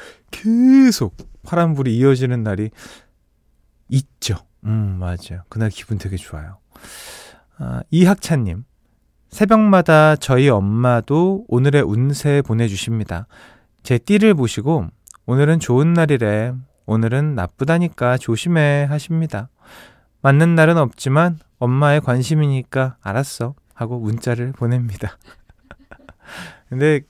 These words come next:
그 주변에서 이런 얘기 해주시면 그래도 "어, 고마워. 어, 그래, 오늘 뭐 조심할게. 그래, 오늘 한번 잘 보내보지 뭐. 그래, 오늘 복권 살까?" 뭐 등등의 어떤 이런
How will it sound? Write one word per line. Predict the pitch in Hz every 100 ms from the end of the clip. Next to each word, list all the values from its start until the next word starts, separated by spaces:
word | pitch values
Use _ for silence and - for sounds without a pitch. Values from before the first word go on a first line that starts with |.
| _ _ _
그 | - 151 151 151 143 127
주변에서 | - 143 185 196
이런 | 175 135 165
얘기 | 175 160
해주시면 | 180 185 120 113 127 131 170 143
그래도 | 135 139 -
"어, | 156 175
고마워. | - 131 170 214 175 160 156 98 90 - -
어, | 113 120 - - _ _
그래, | - 147 143 139 123 107
오늘 | 123 139
뭐 | 131
조심할게. | 120 127 143 147 143 - 113 113 117 -
그래, | 131 147
오늘 | 131 139 139
한번 | 135 139 135 139
잘 | - 143
보내보지 | 131 131 151 139 135
뭐. | 139 98 98 - - - _
그래, | - 98 92
오늘 | 147 143 110 110
복권 | - 127 143
살까?" | 139 - 92 135
뭐 | 156
등등의 | - 160 202 185
어떤 | 127 - 127
이런 | 123 147 123